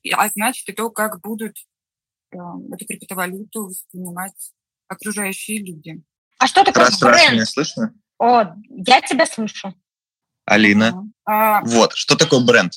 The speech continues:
Speaker 1: вообще бренд, э, каждый определяет, как он умеет,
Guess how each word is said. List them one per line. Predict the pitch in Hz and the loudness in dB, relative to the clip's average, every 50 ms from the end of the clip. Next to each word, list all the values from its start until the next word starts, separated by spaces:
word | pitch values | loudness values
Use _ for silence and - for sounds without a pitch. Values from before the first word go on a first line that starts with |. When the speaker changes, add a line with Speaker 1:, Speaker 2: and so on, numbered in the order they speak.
| - | -2
Speaker 1:
вообще | 302 - 285 - - - 294 294 247 | -2 -2 0 -2 -2 0 0 0 0
бренд, | 208 247 262 269 254 254 226 214 - | 0 0 2 2 2 0 -2 -6 -6
э, | 247 226 220 214 214 214 208 196 - | -4 -2 0 0 0 0 -2 -4 -2
каждый | - 233 240 226 - - 233 233 220 202 196 | -2 -2 -2 -2 -4 -2 0 0 2 0 0
определяет, | - 208 190 - 214 196 - 233 226 226 220 214 208 - - | -2 -4 -6 -8 -10 -8 -6 -2 2 2 2 2 0 -2 -4
как | - 208 - - | -4 -4 -4 -6
он | 214 214 208 202 - | -8 -8 -8 -8 -8
умеет, | - 220 226 254 294 381 359 302 233 202 - | -8 -6 -4 -2 -2 0 0 0 -2 -2 -4